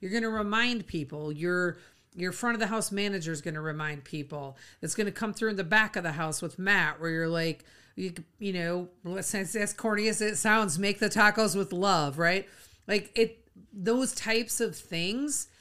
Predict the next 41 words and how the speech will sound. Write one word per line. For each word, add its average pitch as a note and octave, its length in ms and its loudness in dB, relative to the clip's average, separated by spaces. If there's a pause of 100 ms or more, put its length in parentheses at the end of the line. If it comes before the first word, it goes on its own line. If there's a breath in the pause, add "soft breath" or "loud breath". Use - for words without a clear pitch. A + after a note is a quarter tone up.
(380 loud breath)
And G3 200 0
then G#3+ 400 2 (300)
your, A#3+ 680 0
once A#3+ 360 -2
your F4+ 120 -2
culture A3 480 -2
is D3+ 160 -2
set, G#3+ 540 -2 (580 soft breath)
your A3 280 0
real A#3 540 0
job F3+ 360 2
is F#3 120 -2
to, F#3+ 120 -4
one, A#3+ 280 -2
make A#3+ 160 -2
sure G#3 180 -2
you F#3 140 0
don't G3 220 -2
get G3+ 140 -2
any F3 180 -2
culture G#3 440 -2
vultures F3+ 480 -2
in F3 100 -2
the E3 80 -2
door F3 300 0
that G3 160 -2
are E3+ 80 0
gonna E3 220 -2
destroy D#3+ 640 -2
it. C4+ 220 0
And G3 100 -6
if F3 120 -6
they E3 140 -6
do, D#3 160 -2
you G#3 160 0
gotta E3 220 2
get D#3 220 -4
rid F3 240 0
of G3+ 120 -2
'em F3 160 -2
immediately. A3+ 720 -2